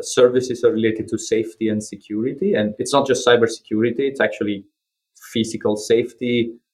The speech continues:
theft, a crash happens, how you, kind of the black box type of scenario in that crash, how you avoid it, how you then connect it to the insurance. So there is, there is a lot, there is a lot of use cases there that we see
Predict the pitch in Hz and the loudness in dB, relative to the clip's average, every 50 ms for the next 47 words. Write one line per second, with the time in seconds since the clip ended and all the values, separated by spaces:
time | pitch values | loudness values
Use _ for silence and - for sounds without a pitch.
0 | _ _ _ _ - - 127 117 117 113 110 - - _ _ _ - _ _ _ | _ _ _ _ 2 4 6 6 6 4 2 -2 -6 _ _ _ -20 _ _ _
1 | _ _ _ _ _ _ - - - - - - 131 123 127 131 127 - - 127 | _ _ _ _ _ _ -8 -8 -6 -4 0 2 4 6 6 4 2 2 2 4
2 | 120 120 - - - 120 117 117 117 113 113 - - 117 117 117 113 113 110 113 | 4 4 2 2 2 4 4 4 4 2 0 2 4 4 4 6 4 2 -2 -4
3 | - _ _ - - - 120 117 107 - 104 - 98 95 120 123 - - - 117 | -10 _ _ -14 -6 -4 -2 -2 -2 -4 -4 -4 2 6 6 6 6 4 0 2
4 | 110 110 110 - - - - - 113 110 - - 110 - - - 113 107 107 110 | 4 4 4 4 2 -4 0 2 2 2 2 2 -2 -2 0 0 2 4 4 2
5 | 110 110 107 104 107 98 - - - 117 110 110 110 110 107 - - 107 107 104 | 2 0 -2 0 0 0 0 0 2 4 6 6 6 4 2 0 0 2 2 2
6 | 104 104 104 98 98 113 110 107 107 110 110 110 - _ _ _ _ - 113 101 | 2 0 0 4 6 6 6 6 6 4 2 0 -2 _ _ _ _ -10 -6 0
7 | - 123 120 117 110 113 110 110 - 120 107 107 107 - - - - - 110 104 | 2 4 4 4 4 2 2 0 0 0 0 0 0 2 2 0 2 2 0 -2
8 | 107 107 - - 113 101 107 107 - 120 110 107 110 107 110 - 120 117 117 113 | -2 -2 -2 -4 -4 -4 -2 2 4 4 6 6 4 2 2 6 6 6 6 6
9 | 113 123 117 113 117 120 127 127 - - - 113 117 117 117 117 107 110 117 117 | 6 6 6 8 8 6 6 6 4 2 4 4 6 6 6 6 6 8 8 8
10 | 123 123 113 113 120 117 - - - 120 113 113 - 107 101 101 98 104 104 107 | 8 6 4 2 -4 -6 -4 -2 0 0 0 2 0 -4 -4 -2 0 2 2 4
11 | 113 113 110 104 - 110 107 107 - 110 107 110 | 4 4 2 0 0 -2 -4 -4 -2 -4 -4 -4